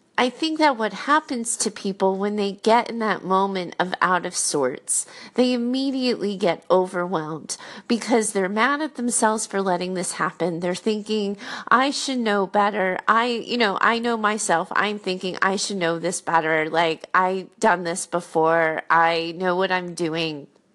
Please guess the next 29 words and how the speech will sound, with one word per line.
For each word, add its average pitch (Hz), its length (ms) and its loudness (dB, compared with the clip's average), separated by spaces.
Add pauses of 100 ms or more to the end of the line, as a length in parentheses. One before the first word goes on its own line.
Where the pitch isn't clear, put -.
(520)
"How 208 180 2
did 185 160 -4
this 185 200 -4
happen? 170 600 -2 (360)
How 208 160 4
did 202 160 0
I, 190 200 2
like, 185 320 -2
watch 180 500 4
this 175 260 0
happen?" 160 420 -2
is 170 160 -4
basically 175 580 -2
the 160 100 -6
question 180 480 -2
I 170 100 2
was 175 140 -2
asking 170 440 -2
myself 165 440 -2
this 165 200 -6
morning 175 360 0
as 175 140 -2
I 185 100 2
found 190 260 0
myself 185 400 -2
trying 175 280 -2
to 170 60 -6
get 175 220 -2
reorganized. 165 920 -4